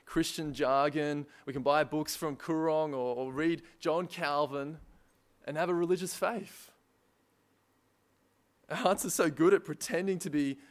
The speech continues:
faithful and to be Christians that sometimes we even deceive ourselves. This is why when you look throughout the scriptures, in particular the New Testament, you see guys like Paul saying, "Watch your life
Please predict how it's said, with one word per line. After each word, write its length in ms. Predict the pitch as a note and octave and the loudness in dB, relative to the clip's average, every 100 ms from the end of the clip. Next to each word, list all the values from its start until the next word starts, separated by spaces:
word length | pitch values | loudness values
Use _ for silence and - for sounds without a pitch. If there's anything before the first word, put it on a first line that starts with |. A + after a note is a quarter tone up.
| _ | _
faithful 460 | - C#3+ F3+ - D#3 | -4 0 0 -2 -6
and 80 | |
to 60 | C#3+ | -4
be 100 | D3 | -6
Christians 340 | C#3+ F#3+ F#3+ | -2 -4 -2
that 80 | D3 | -6
sometimes 340 | D#3 F#3+ F#3+ E3 | -2 2 2 4
we 100 | E3+ | 4
even 180 | E3 | 4
deceive 400 | D3 D3+ G3 F#3 | -4 -2 0 0
ourselves. 920 | E3+ E3 - F3+ G#3 A#2 - - - - _ _ _ _ _ _ _ _ _ _ _ _ _ _ _ _ _ _ _ _ _ _ | 0 -2 -2 0 0 -2 -6 -6 -8 -10 _ _ _ _ _ _ _ _ _ _ _ _ _ _ _ _ _ _ _ _ _ _
This 160 | - F3 | -8 -6
is 100 | G#3 | -2
why 160 | G3 F#3+ | 2 2
when 120 | F3+ | 2
you 80 | E3 | -2
look 160 | F#3+ | -2
throughout 220 | - F#3+ C3+ | 0 -2 -2
the 60 | |
scriptures, 480 | C#3 - G#3 - D3 | -8 -4 -4 -2 -2
in 60 | D3 | -2
particular 340 | C#3+ G3 G3+ | -6 -4 -2
the 100 | D#3+ | 0
New 160 | D3 C#3+ | -2 -4
Testament, 600 | - F3+ F3+ - C#3+ B2+ | -2 -2 -2 -4 -4 -4
you 80 | |
see 260 | D3 F3+ E3+ | -2 0 0
guys 300 | C#3+ D#3 F#3 | 0 0 0
like 160 | F3+ - | -2 -4
Paul 240 | F3 E3 | -4 -4
saying, 360 | D3 E3 C#3+ C3 | -2 -2 -2 -2
"Watch 280 | F#3+ F#3+ | -2 0
your 140 | F#3 D3 | -2 0
life 580 | C#3+ E3 F3+ F#3 - | 2 2 2 -2 -10